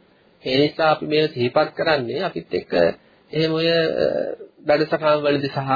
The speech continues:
සමහර, අ, දහම් සාකච්ඡාවලදී එහෙම පින්නතුන් සමහර පින්නතුන් එහෙම කියලා තියෙනවා. මරුණු තාත්තා භාවනාවේදී ආවා, මරුණු සීය භාවනාවේදී ආවා, මරුණු දරුවා ආවා. මේ ඔක්කොම අතීතයේ ඇතුළට දාගත්ත දේවල්මයි එන්නේ.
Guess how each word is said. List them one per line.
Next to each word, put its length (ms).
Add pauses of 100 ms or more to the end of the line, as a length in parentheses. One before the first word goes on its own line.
(260)
සමහර, 420
අ, 380 (680)
දහම් 320
සාකච්ඡාවලදී 840
එහෙම 140 (400)
පින්නතුන් 480
සමහර 320
පින්නතුන් 300
එහෙම 240
කියලා 280
තියෙනවා. 320 (680)
මරුණු 260
තාත්තා 340
භාවනාවේදී 680
ආවා, 320
මරුණු 280
සීය 260
භාවනාවේදී 680
ආවා, 260
මරුණු 320
දරුවා 440
ආවා. 240
මේ 180
ඔක්කොම 680
අතීතයේ 640 (880)
ඇතුළට 420
දාගත්ත 420
දේවල්මයි 640
එන්නේ. 380